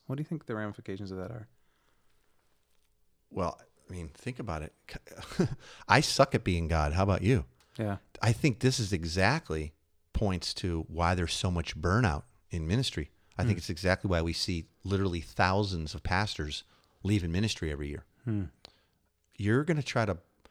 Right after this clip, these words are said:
Speaker 2: put on, take on, people are gonna put on you the work that God himself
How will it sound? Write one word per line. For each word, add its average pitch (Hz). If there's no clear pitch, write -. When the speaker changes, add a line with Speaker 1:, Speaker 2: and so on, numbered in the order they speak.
Speaker 2:
put 135
on, 113
take 139
on, 101
people 139
are 107
gonna 104
put 135
on 98
you 90
the 101
work 123
that 95
God 123
himself 131